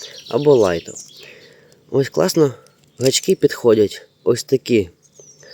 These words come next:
Флагман Ф сімдесят сім. Восьмий номер, це в мене, я їх на лайт використовую. Класні такі гачки, тоненькі, форма така класна, гарно січуть рибку.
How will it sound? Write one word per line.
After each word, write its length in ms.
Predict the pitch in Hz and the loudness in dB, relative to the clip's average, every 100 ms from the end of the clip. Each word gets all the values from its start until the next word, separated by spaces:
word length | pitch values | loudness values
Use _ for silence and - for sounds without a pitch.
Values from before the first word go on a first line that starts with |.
| - - - | -20 -20 -20
Флагман 500 | - 131 123 110 104 - - | -2 -2 0 0 -2 -4 -2
Ф 360 | 123 104 - - - - - | -2 -2 -12 -20 -20 -20 -10
сімдесят 680 | - 120 120 120 127 110 - | -2 0 2 0 0 -2 -4
сім. 380 | - 147 226 - _ _ _ - - _ _ 120 | -4 -2 -2 -6 _ _ _ -20 -20 _ _ 4
Восьмий 340 | 139 127 120 | 4 6 4
номер, 320 | 117 147 139 | 4 6 4
це 180 | - 120 | 2 0
в 40 | |
мене, 360 | 117 113 110 104 - | 2 2 2 -2 -8
я 140 | - 110 | -2 -2
їх 260 | - - - | -4 -8 0
на 120 | 131 | 2
лайт 240 | 107 87 | 2 -2
використовую. 640 | 92 98 92 - 95 92 | -6 -4 -6 -4 -2 0
Класні 340 | 90 131 110 101 | 2 0 0 -2
такі 240 | 98 104 | -4 -2
гачки, 400 | 104 107 - 190 - - - - - | -2 -2 -2 -2 -4 -12 -20 -8 2
тоненькі, 540 | 127 147 196 - 113 | 4 6 4 2 -6
форма 300 | - 165 151 | -2 0 0
така 240 | 131 117 | -2 -4
класна, 480 | 110 110 107 - 85 - - - | -4 -2 -4 -4 -8 -10 -16 -10
гарно 260 | 120 135 120 | 0 2 2
січуть 300 | - 107 107 | -2 -4 0
рибку. 320 | 101 - | 0 -2